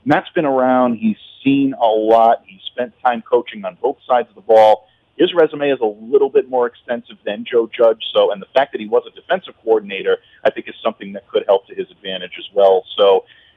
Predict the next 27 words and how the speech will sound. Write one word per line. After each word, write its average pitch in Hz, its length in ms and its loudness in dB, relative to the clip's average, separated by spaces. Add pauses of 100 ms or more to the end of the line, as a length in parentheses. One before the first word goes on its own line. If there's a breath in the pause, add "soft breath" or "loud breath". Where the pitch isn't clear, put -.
(120 soft breath)
yeah, 151 300 8
your 139 220 2
guess 175 280 4
is 147 140 -20
as 123 120 -12
good 135 120 0
as 123 160 0
mine 127 200 0
as 113 140 -8
to 101 100 -12
how 120 200 0
this 120 100 -6
is - 220 -20
all 120 260 4
going 113 240 -4
to 95 60 -14
play 92 340 0
out. 131 320 4
Is 110 140 -8
it - 160 -20
gonna 107 160 -6 (100)
work 117 300 -2
to 95 100 -20
Mac's 92 380 -8
advantage 123 500 -12
or - 80 -20 (100)
disadvantage? 127 680 -8